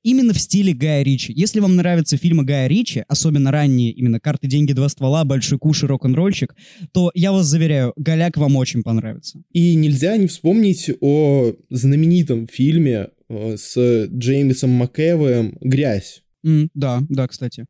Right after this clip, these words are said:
Speaker 2: Тоже довольно выразительный образчик, э, данного жанра.
Speaker 1: Ну, мне кажется, "Грязь" в меньшей степени подходит под статус "Чёрной комедии". Это больше трагикомедия даже.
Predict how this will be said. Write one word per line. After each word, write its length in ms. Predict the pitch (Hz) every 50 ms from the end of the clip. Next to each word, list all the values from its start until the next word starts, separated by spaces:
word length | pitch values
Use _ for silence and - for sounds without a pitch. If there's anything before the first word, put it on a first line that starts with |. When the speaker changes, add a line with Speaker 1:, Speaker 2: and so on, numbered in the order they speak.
| _
Speaker 2:
Тоже 260 | - 180 208 208 208 165
довольно 380 | 147 139 139 151 170 175 165
выразительный 640 | 143 143 143 139 135 135 143 139 151 139 135 131 127
образчик, 600 | 123 123 123 120 117 110 - - 113 107 - _ -
э, 240 | 117 110 110 110 110
данного 400 | 113 117 110 107 107 113 117 113
жанра. 380 | 110 104 98 98 95 - - -
Speaker 1:
Ну, 140 | 156 180 208
мне 180 | 220 247 262
кажется, 840 | - 247 247 220 220 190 - - 202 202 202 202 196 190 185 165 131 -
"Грязь" 480 | 156 135 151 156 175 175 160 139 - _
в 220 | - 165 160 139 147
меньшей 400 | 185 208 208 185 170 - 147 123
степени 440 | - - 160 156 127 - 131 127 -
подходит 480 | - 123 - - 143 143 123 127 -
под 120 | - 131 -
статус 500 | - - 139 135 - - 123 - - - _
"Чёрной 360 | - - 156 135 127 143 120
комедии". 560 | - 135 147 185 240 262 190 151 123 110 - -
Это 220 | 165 185 - 247
больше 400 | 202 240 285 277 247 - 269 233
трагикомедия 920 | - 226 254 294 302 214 180 - - 160 151 147 139 131 117 123 117 113
даже. 400 | 107 117 110 107 98 107 -